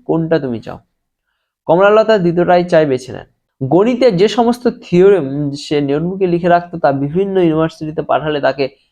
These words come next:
পাগল আখ্যা দিয়ে বাতিল করা হতো,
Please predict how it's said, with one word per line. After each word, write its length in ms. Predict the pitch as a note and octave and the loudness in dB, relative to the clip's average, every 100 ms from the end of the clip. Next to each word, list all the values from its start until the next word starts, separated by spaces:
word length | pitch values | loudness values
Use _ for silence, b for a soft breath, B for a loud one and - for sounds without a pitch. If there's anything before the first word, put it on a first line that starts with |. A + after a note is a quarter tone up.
| _ - | _ -4
পাগল 400 | A#2 C3 D#3 C#3+ | -2 2 4 4
আখ্যা 340 | A#2+ - C3 | 2 -4 -8
দিয়ে 280 | B2+ A2 F2+ - | -6 -6 -8 -6
বাতিল 400 | A2+ B2 D3+ C3+ | -4 0 0 0
করা 200 | G#2 G2+ | -2 -4
হতো, 240 | G2 - | -6 -20